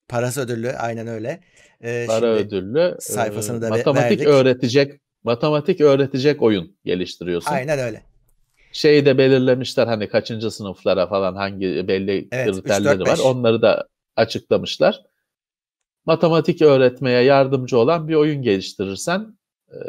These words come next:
Speaker 2: kazanırsan parayı da alıyorsun.
Speaker 1: bir otuz bir Mayıs iki bin yirmi tarihleri arasında gerçekleşecekmiş. Haziran
Speaker 2: Yani,
Speaker 1: ayında da,
Speaker 2: e,
Speaker 1: daha vakit var. Haziran ayında da, e,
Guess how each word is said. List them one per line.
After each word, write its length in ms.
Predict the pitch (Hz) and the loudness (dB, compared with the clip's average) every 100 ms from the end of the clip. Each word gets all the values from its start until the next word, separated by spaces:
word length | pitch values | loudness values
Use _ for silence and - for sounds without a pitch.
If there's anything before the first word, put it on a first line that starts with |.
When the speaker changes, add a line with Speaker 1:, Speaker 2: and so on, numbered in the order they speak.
| - - - - - - | -12 -12 -14 -16 -18 -6
Speaker 2:
kazanırsan 760 | - 123 123 113 92 - 156 156 | 0 2 2 0 -2 -2 -4 0
parayı 360 | 123 98 98 | 2 4 4
da 80 | 139 | 4
alıyorsun. 460 | 170 123 92 - - _ _ _ _ _ | 4 2 0 -4 -16 _ _ _ _ _
Speaker 1:
bir 240 | - 165 190 | -6 -4 -4
otuz 300 | 135 143 143 | -8 -12 -8
bir 100 | 170 | -6
Mayıs 240 | 143 175 | -6 -8
iki 180 | - 139 | -10 -10
bin 120 | 143 | -8
yirmi 340 | 139 139 143 123 - | -6 -6 -6 -10 -8
tarihleri 420 | 117 110 110 113 | -8 -8 -10 -12
arasında 280 | 113 - 110 | -10 -10 -12
gerçekleşecekmiş. 1080 | 110 113 123 117 120 120 113 - 160 - - _ _ _ _ _ _ _ | -12 -12 -12 -14 -16 -8 -8 -8 -14 -16 -20 _ _ _ _ _ _ _
Haziran 360 | 123 127 135 127 | -8 -6 -2 -2
Speaker 2:
Yani, 200 | 92 107 | 0 0
Speaker 1:
ayında 400 | 135 120 - - | -2 -2 -4 -2
da, 160 | 160 | -2
Speaker 2:
e, 800 | - - - - _ _ _ _ | -4 -10 -16 -20 _ _ _ _
Speaker 1:
daha 180 | 151 165 | 0 0
vakit 280 | 156 185 - | 0 -4 -4
var. 120 | 127 | -6
Haziran 380 | 120 123 139 143 | -4 -8 -6 -4
ayında 340 | 131 131 123 | -6 -8 -8
da, 240 | 139 170 - | -4 -4 -6
e, 340 | 131 131 131 | -12 -12 -12